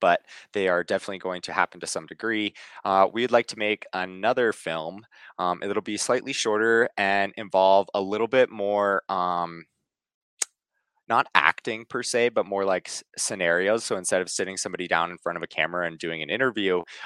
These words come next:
um, we might, uh, kinda introduce a little bit more dramatic, um, appeal to the back end of the movie to kinda demonstrate what it's like to be a person who suffers from mental illness, but also is super, super in love with skiing. So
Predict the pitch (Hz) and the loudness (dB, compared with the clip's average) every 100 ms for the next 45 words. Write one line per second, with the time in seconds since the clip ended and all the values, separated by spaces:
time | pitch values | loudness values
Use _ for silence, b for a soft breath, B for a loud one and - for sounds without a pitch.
0 | B 95 87 90 101 92 92 87 87 - | B 2 2 -2 -4 0 2 4 2 -4
1 | B B B 87 82 82 78 - - 131 | B B B 2 2 2 -2 -6 -6 0
2 | 113 101 - _ _ _ _ 131 127 107 | 0 0 -4 _ _ _ _ 0 2 0
3 | 110 - 98 98 92 90 92 90 87 - | -2 -2 0 0 -2 -2 0 0 0 -4
4 | - - 95 87 87 87 - - - 85 | -10 -6 0 4 4 2 -2 -12 -10 -6
5 | 78 78 78 92 - - 85 90 - 98 | -4 -4 -6 -10 -8 -6 -4 -4 -6 -6
6 | 87 - - 80 87 101 85 87 104 107 | 4 4 4 0 -6 -8 -8 -6 -6 -6
7 | - 92 87 82 85 85 - 85 78 87 | -4 -4 -2 -4 -6 -4 -2 -2 -2 -2
8 | 98 - 95 87 - 87 82 85 82 82 | -2 0 2 2 0 -8 -4 0 0 0
9 | 85 - 82 - 80 80 82 76 82 78 | 0 -2 -4 -4 -4 -2 0 2 0 0
10 | - 85 78 71 71 78 76 - - 101 | -2 -4 -4 -6 -6 -4 -2 0 6 8
11 | - 85 80 - - 113 92 - 80 78 | 6 2 2 2 4 2 2 -2 -2 -4
12 | 73 67 64 - - - - - 95 | -4 -4 -2 -4 -4 -6 -2 4 4